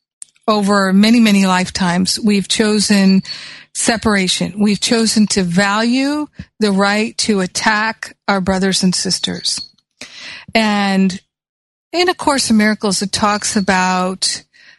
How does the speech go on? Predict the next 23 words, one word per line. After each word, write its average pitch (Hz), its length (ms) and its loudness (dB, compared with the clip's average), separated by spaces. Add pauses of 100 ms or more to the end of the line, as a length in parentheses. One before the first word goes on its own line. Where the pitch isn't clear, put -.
(140)
the 202 240 2
tiny 269 480 2
mad 202 540 2
idea 185 600 2
at 196 140 0
which 196 340 0
we 208 120 4
forgot 190 480 0
to 196 100 0
laugh. 175 420 0
And 208 160 4
I 254 140 0
believe 247 380 0
the 190 100 0
tiny 220 440 2
mad 185 500 4
idea 175 640 0 (640)
is 202 480 2 (120)
that 190 640 2 (160)
we 226 280 2
could 196 600 0 (160)
think 240 580 0
that 190 400 2